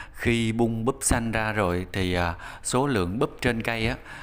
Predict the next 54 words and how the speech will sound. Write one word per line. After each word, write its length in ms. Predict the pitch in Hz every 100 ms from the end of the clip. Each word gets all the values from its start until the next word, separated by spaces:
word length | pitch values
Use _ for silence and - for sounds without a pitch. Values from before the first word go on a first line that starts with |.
| -
nó 300 | 120 131 143
tương 400 | 131 - 127 117
đối 280 | 113 120 151
hơi 320 | 123 120 117
đồng 240 | 107 95 92
đều 160 | 90
nhau. 260 | 92 107 104 - - -
Mình 160 | 101 98
nói 120 | 123
tương 300 | - 127 117
đối 180 | 117 147
thôi 180 | 139 110
nha 100 | 107
anh 120 | 107
em, 140 | 107 104 - - -
chứ 120 | 127
thực 160 | 127 98
sự 340 | - 92 87
ra 300 | 98 110 110
nụ 260 | 110 90 87
mai 300 | 107 117 110
không 320 | - 127 117
bao 120 | 120
giờ 160 | 107 98
mình 200 | 95 92
làm 260 | 98 92 90
cho 120 | 113
nó 140 | 127
đồng 340 | 127 95 92 92
đều 200 | 92 90
được 240 | 90 87
và 140 | 104 90 -
trổ 240 | 87 113
đồng 300 | 123 98 92
loạt 240 | 87 82
được 200 | 92 87
nha 60 | 107
anh 100 | 104
em. 100 | 101 - - - -
Nó 100 | 131
tương 340 | - 120 110
đối 220 | 113 120
được 220 | 139 95 -
chừng 160 | 92
nào 180 | 95 90
thì 120 | 92
hay 200 | 95 113
chừng 180 | 107 95
đó 160 | 98 120
thôi. 260 | 117 104 98 - - - - - - -
Cũng 240 | 95 117
giống 180 | 117 127
như, 180 | 117 110
à, 240 | 107 107